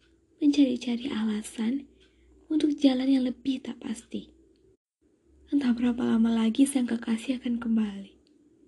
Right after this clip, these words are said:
meredakan badai yang meluluh lantahkan logika,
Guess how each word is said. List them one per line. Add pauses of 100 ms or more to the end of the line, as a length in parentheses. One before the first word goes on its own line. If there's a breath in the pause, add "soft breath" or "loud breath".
(580)
meredakan
badai (480 soft breath)
yang
meluluh
lantahkan
logika,